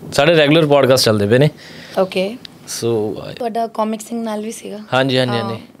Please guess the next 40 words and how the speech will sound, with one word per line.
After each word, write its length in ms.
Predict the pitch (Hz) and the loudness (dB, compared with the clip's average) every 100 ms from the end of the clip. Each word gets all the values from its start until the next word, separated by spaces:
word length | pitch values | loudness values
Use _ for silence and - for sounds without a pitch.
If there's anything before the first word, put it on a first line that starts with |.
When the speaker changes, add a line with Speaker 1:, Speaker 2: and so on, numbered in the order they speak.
| - | -2
Speaker 1:
ਤੁਹਾਨੂੰ 280 | 180 190 165 | 2 2 0
ਦੇਖੇ 240 | 160 185 | 0 0
ਤੁਸੀਂ 240 | 208 214 | -2 0
ਐਪੀਸੋਡਸ? 400 | 214 190 196 180 - _ - | 0 2 0 -2 -10 _ -2
Speaker 2:
ਅਸੀਂ, 280 | 247 - 285 | -2 0 -4
ਹਾਂ, 180 | 240 190 | -2 -2
yes, 220 | 185 190 | -4 -6
I 220 | 190 190 | -6 -6
have 60 | 185 - | -8 -10
seen। 200 | 185 185 185 - - _ - | -10 -10 -12 -20 -20 _ -10
Speaker 1:
ਓਕੇ। 160 | 120 214 | -8 -2
Speaker 2:
ਮੈਂ 260 | 254 285 | 0 0
ਤੁਹਾਡਾ 280 | 294 285 277 | 0 0 0
ਸਭ 240 | 277 269 | 0 -2
ਤੋਂ 100 | 147 | 0
ਪਹਿਲਾਂ 500 | - 269 240 247 254 | 0 -2 -2 -2 -2
ਦੇਖਿਆ 380 | 247 226 214 240 | -2 -4 -2 -6
ਸੀਗਾ 420 | 240 233 208 233 285 - - 202 | -4 -6 -2 -2 -2 -4 -8 -6
ਜਦੋਂ 220 | 220 226 | -4 -2
ਤੁਹਾਨੂੰ 240 | 240 226 | -4 -4
ਮੈਸੇਜ 340 | 220 185 226 214 | -4 -6 -8 -10
ਕੀਤਾ 280 | 208 202 | -10 -6
ਸੀਗਾ। 300 | 196 196 196 233 - - | -6 -6 -8 -8 -16 -6
Speaker 1:
ਹਮ। 260 | 127 123 113 104 - - | -2 -2 -2 -8 -14 -6
Speaker 2:
So, 60 | 214 208 202 202 - - - - - | -2 -2 -2 -4 -6 -12 -20 -20 -8
ਮੈਂ 200 | 220 233 | -2 0
ਪਰਸਨਲ 400 | 247 233 254 254 | 0 0 -2 0
ਮੈਸੇਜ 280 | 233 - | 0 0
ਡੀ 160 | 214 233 | 0 0
ਐਮ 120 | 233 | -2
ਕੀਤਾ 260 | 226 214 214 | -4 -6 -6
ਸੀਗਾ 240 | 214 208 | -4 -4
ਤੁਹਾਨੂੰ, 380 | 214 202 190 220 | -4 -4 -6 -6
and 460 | 214 208 208 208 214 | -4 -4 -4 -4 -2
ਮੈਂ 160 | 247 | -2
ਬਹੁਤ, 320 | 233 233 240 | 2 4 4
I 380 | 247 - - 233 | 0 -6 0 0
laughed 460 | 233 233 240 - 254 | 2 2 0 -2 0
it 160 | 233 | 2
out 180 | 240 220 | 2 -2